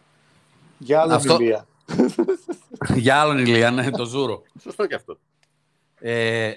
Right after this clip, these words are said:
Speaker 2: δεν ξέρουμε βέβαια, καταρχήν, κατα-,
Speaker 3: Μα
Speaker 2: να
Speaker 3: ο
Speaker 2: πούμε
Speaker 3: άλλος
Speaker 2: ότι
Speaker 3: Ηλίας δεν είναι στη Γεωργία.
Speaker 1: Ε,
Speaker 2: είναι σ-,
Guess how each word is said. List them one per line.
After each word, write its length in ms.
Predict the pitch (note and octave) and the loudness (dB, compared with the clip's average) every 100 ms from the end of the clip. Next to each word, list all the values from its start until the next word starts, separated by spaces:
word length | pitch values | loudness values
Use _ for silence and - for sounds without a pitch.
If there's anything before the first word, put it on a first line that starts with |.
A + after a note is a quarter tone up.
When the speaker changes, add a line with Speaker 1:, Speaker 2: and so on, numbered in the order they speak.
| A#2 | -8
Speaker 2:
δεν 180 | C#3 C#3+ | -8 -2
ξέρουμε 360 | D#3+ E3+ E3+ | 0 0 -2
βέβαια, 300 | D3+ E3+ E3 | -2 -2 -2
καταρχήν, 380 | D#3+ D#3 C3+ E3+ | -6 -10 -10 -12
κατα-, 280 | D3+ C#3+ C#3+ B2 | -12 -12 -10 -4
Speaker 3:
Μα 100 | D3 | -2
Speaker 2:
να 60 | |
Speaker 3:
ο 20 | |
Speaker 2:
πούμε 120 | D3 E3 | 0 -2
Speaker 3:
άλλος 140 | - | -4
Speaker 2:
ότι 100 | D#3 | -8
Speaker 3:
Ηλίας 240 | G3 A3 | -10 -10
δεν 140 | E3 C#3+ | -12 -16
είναι 120 | C3 | -16
στη 120 | A#2 | -14
Γεωργία. 480 | A#2 A2+ D#3+ A#2+ - _ _ _ | -14 -14 -14 -16 -18 _ _ _
Speaker 1:
Ε, 160 | - B2 | -8 -6
Speaker 2:
είναι 140 | B2 B2+ | -6 -10
σ-, 140 | - | -14